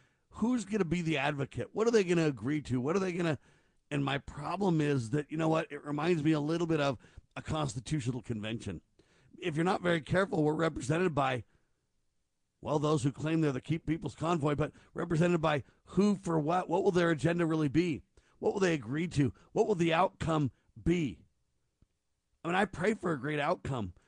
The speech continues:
but even if we get a great outcome, I think it'll be short-lived indeed, because you can't continue to add pressure, add pressure, add pressure, force and get your way. At what point does it become force? At what point is it more of a problem than good?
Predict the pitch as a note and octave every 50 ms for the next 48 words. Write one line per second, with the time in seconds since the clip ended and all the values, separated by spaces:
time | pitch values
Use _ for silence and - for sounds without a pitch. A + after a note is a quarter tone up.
0 | - - - D3 F#3+ G#3 A3+ A3 F#3 F#3+ F3 D3 D3+ G3 G3 E3 D#3 D#3+ D#3 D#3
1 | D#3+ F3+ - - - C#3+ C#3+ C#3 C#3+ D#3 D#3 D3 D3+ D3+ C#3 C#3+ B2+ - - E3
2 | E3+ F3+ - E3 E3 E3 D3+ D3+ D#3 D#3 D3+ C#3 D#3 F#3 F#3 C#3+ F#2+ - - _
3 | - - - - - - E3 F#3 D#3 - F3+ E3+ D3+ C#3+ E3 D3+ - - - D#3
4 | D#3 E3+ F#3+ G3+ G#3+ G#3+ - _ _ _ _ _ _ _ _ _ _ _ _ -
5 | F3 E3+ D#3+ - - F#3+ G#3 G3+ F#3 E3 E3 - - D#3 D#3 E3 D#3+ D3 - -
6 | - E3+ E3+ E3 - E3 F3 - - D#3+ D#3 D#3 C3+ - D3+ F3 E3+ B2 C#3 E3
7 | - - D#3 D3+ D3 A#2+ - C#3 E3 F3 A#2 C3 D3 A#2+ - - - - _ _
8 | - - - F3+ F3+ D#3+ - - D#3+ D3+ C#3 E3 D#3+ - D3 C#3 C3+ C#3 D#3+ F3
9 | E3+ D#3+ D3+ D3+ C3+ - _ _ _ _ _ _ _ _ _ _ _ _ _ _
10 | _ _ _ _ _ _ _ _ _ _ _ - D3+ E3+ F3 F3 E3+ B2 - F3
11 | F3+ F3+ E3+ D#3 D#3+ E3+ E3 D3 - E3+ E3 D3+ - - D#3+ E3+ E3 D3+ B2 -
12 | E3 - - E3+ - - - E3+ F3+ F3 - E3+ D3+ D3 E3+ - D#3 D#3+ D#3+ D#3+
13 | D3 C#3+ - - - D#3+ D#3+ E3 D#3+ E3 D#3 D3 C#3 C3+ B2+ A#2+ D#3 D3+ C3